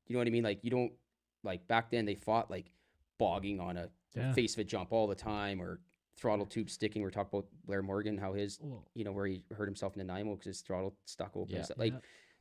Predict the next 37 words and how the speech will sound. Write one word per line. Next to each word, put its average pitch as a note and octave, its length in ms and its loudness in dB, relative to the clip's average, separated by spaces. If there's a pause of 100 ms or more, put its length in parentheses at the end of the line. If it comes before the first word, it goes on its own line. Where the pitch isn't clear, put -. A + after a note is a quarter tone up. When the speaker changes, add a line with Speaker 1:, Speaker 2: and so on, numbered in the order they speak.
(160)
Speaker 1:
these A#2 140 -2
four C3 200 6
strokes, - 280 0
like, G2+ 100 -4
you're A2 120 0
not B2 180 0
really A2 280 4
seeing G#2+ 540 0
that F#2+ 120 0
anymore. F#2+ 200 0
Like, G2+ 100 2
the, G#2 260 2
the, F2 220 -2 (640)
the A#2 80 2
bikes B2 320 6
have, B2 120 0 (580)
have A2 120 -6
changed A#2 360 4
so G#2+ 140 0
much G#2+ 600 0 (280)
that G#2 140 2
it's F#2+ 200 -4
making A2+ 220 2
it - 80 -6
safer, A2 460 0
I B2 60 4
think, A#2+ 300 -2
too. A2 220 2
Like, A#2+ 160 2
we're B2 60 2
not D3 160 2
seeing C#3 260 0
the B2 100 4
injuries A#2 360 0
like F#2+ 300 -4 (100)
it G2+ 80 -2
was. G2+ 280 2